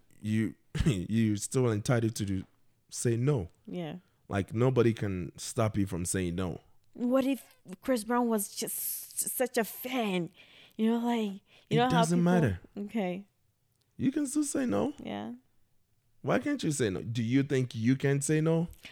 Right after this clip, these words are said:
Speaker 2: I mean, I know you can say no, but, like, there are some people, like, maybe Chris Brown is,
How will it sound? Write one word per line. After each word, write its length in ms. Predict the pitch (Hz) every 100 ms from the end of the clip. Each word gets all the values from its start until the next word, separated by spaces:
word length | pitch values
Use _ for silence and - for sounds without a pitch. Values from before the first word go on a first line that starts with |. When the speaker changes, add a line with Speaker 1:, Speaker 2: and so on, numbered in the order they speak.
| -
Speaker 2:
I 60 | -
mean, 180 | 359 349
I 140 | 277
know 80 | 330
you 140 | 349
can 280 | 254 220 185
say 260 | - 214 220
no, 320 | 196 208 190
but, 160 | 185 190
like, 240 | 190 190
there 120 | 202
are 60 | 196
some 160 | 208
people, 320 | 202 233 - -
like, 180 | 208 196 - - _ -
maybe 280 | 247 269 269
Chris 280 | - 214 196
Brown 320 | 208 208 208
is, 520 | 170 180 175 - -